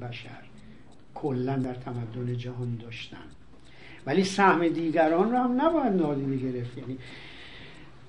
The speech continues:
در واقع بین النهرین حالا می‌شه گفت که یک پیش زمینه و به اصطلاح پس،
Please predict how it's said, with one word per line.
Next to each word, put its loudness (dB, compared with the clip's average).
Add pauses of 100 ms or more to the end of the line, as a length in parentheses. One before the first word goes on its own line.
(140)
در 0
واقع 4 (460)
بین 6
النهرین 4
حالا 4 (600)
می‌شه 2
گفت 4
که 4
یک 4 (100)
پیش -4
زمینه 6
و 6 (480)
به 0
اصطلاح 2 (560)
پس، -6